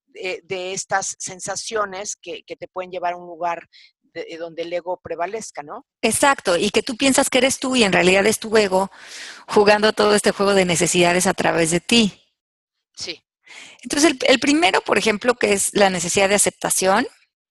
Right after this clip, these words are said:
Speaker 2: el gran problema aquí es que tu ego te empieza a crear esta idea de separación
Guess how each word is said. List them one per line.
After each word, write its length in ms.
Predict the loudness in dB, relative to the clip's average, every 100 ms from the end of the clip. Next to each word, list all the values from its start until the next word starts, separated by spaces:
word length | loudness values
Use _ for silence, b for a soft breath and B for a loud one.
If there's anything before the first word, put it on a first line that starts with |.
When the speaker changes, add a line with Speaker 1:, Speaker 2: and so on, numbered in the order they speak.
| _ _ _ _ _ _ B B B B B _
Speaker 2:
el 160 | 2 4
gran 220 | 4 2
problema 400 | 0 0 2 0
aquí 440 | -2 -2 0 -2 -2
es 280 | -2 0 0
que 280 | 0 0 0 _
tu 160 | -8 0
ego 320 | 2 2 -2
te 120 | 0 -2
empieza 520 | 0 0 2 2 0
a 100 | 0
crear 300 | 0 0 2
esta 200 | 0 0
idea 220 | 0 2
de 100 | 2
separación 920 | 2 -2 -2 -2 0 -2 0 0 0